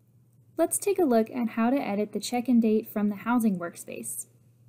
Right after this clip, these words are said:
First, I'll click on my workspace button to navigate to my housing workspace. Next, I'll select the facility where I know the client is checked in. From this facility view, I can see a list of residents here in the top corner,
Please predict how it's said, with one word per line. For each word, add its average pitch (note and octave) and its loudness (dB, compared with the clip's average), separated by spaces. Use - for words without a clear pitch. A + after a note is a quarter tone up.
First, D4+ -2
I'll B3 0
click C4 0
on C#4 4
my D4 6
workspace A3 2
button F#3+ -2
to A3 0
navigate A3 2
to A#3 -2
my A#3+ 2
housing F#3 -2
workspace. - -10
Next, D4 2
I'll B3+ 2
select B3 2
the B3+ -2
facility C4+ 2
where G#3+ 2
I A#3 4
know G#3+ 6
the A3 0
client F3+ -2
is F#3+ -6
checked G3+ -10
in. A#3 -4
From D#4+ 6
this E4+ 2
facility C4+ 4
view, G#3 2
I A3 0
can B3 4
see D4+ 2
a E4+ 4
list A#3+ 0
of G#3 0
residents G#3 0
here G#3+ 2
in C4 4
the C#4+ 6
top F3 -8
corner, G#3+ 0